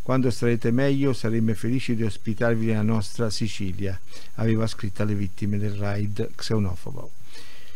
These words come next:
Bene cari amici, ricordatevi sempre che la madre degli stupidi e degli stolti, questi, questi fascisti, questa gente che minaccia,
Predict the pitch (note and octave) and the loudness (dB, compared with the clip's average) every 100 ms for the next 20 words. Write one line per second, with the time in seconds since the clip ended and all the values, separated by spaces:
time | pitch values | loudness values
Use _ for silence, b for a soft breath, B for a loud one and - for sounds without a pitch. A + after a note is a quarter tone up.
0 | B B B - - - C3+ A#2+ A#2+ A#2 | B B B -2 -2 -2 2 4 4 2
1 | A#2 A2+ A2 G2 A#2 A2+ A#2 B2 C#3+ D3 | 2 4 2 2 0 2 2 2 2 2
2 | C3 A#2 C#3 C3+ C3 A#2 A#2 A2+ A#2+ C3 | 2 2 2 2 2 2 2 2 2 2
3 | B2+ A#2+ A2+ G#2+ G#2+ - D3 C3+ A#2+ A#2 | 0 0 0 0 -2 -2 0 0 0 0
4 | A2 G#2 G#2+ - - B2 A2 G#2 G#2+ G2 | 0 0 -2 -2 0 2 2 0 -2 -2
5 | G#2 - A#2 A2 A2 - G2+ G#2+ - G2+ | -2 -2 0 0 0 -2 -2 -2 -2 -2
6 | - C3+ G2+ - F#2+ F#2+ - G2+ A2+ A2+ | 0 0 0 -2 -2 -2 -2 -2 0 2
7 | G#2+ G#2+ G2 G2+ G2+ G#2+ G#2+ G#2+ G#2 - | 0 0 -2 0 0 2 0 0 -2 -2
8 | G#2 F#2 | -2 -2